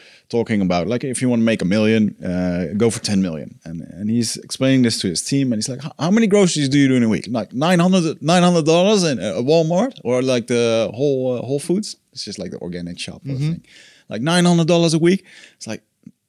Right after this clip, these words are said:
Speaker 1: how do you do groceries for nine hundred dollars a week? It's like, <laughs>
Speaker 2: Yeah.
Speaker 1: like, you can buy a, s-, a stock for two months <laughs> here in the Netherlands,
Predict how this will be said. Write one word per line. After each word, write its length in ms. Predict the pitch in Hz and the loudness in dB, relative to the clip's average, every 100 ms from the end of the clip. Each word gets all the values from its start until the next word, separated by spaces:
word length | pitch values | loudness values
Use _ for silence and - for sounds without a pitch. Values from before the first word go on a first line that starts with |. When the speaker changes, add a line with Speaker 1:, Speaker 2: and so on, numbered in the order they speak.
| _ | _
Speaker 1:
how 240 | _ 107 165 | _ -6 -2
do 80 | |
you 100 | 240 | 2
do 120 | 247 180 | 2 2
groceries 520 | 135 147 - 113 90 | 2 2 2 0 0
for 120 | 98 | -2
nine 320 | 98 110 107 | 0 0 0
hundred 200 | 101 95 | 0 0
dollars 300 | 92 95 90 | 0 0 -2
a 60 | 87 | -2
week? 320 | 104 101 - _ _ _ _ _ | -2 -2 -6 _ _ _ _ _
It's 100 | - | -2
like, 180 | 98 - - | -2 -2 0
<laughs> 440 | 139 - - - | 0 0 -12 -6
Speaker 2:
Yeah. 280 | 147 160 110 - _ | 0 2 0 -6 _
Speaker 1:
like, 200 | - 123 | 0 4
you 100 | 143 | 4
can 160 | 180 156 | 4 4
buy 200 | 147 139 | 6 6
a, 160 | 120 98 | 4 2
s-, 180 | 95 - - | 0 -2 -2
a 80 | |
stock 360 | 98 - 135 - | -4 0 0 0
for 80 | - | -4
two 200 | - 127 | 0 2
months 320 | 131 233 269 | 4 4 4
<laughs> 60 | 220 | 0
here 40 | |
in 680 | - 180 - 185 - 190 165 | 4 4 6 2 4 2 2
the 0 | |
Netherlands, 720 | 180 143 143 156 123 - - | 4 2 2 2 0 -2 -8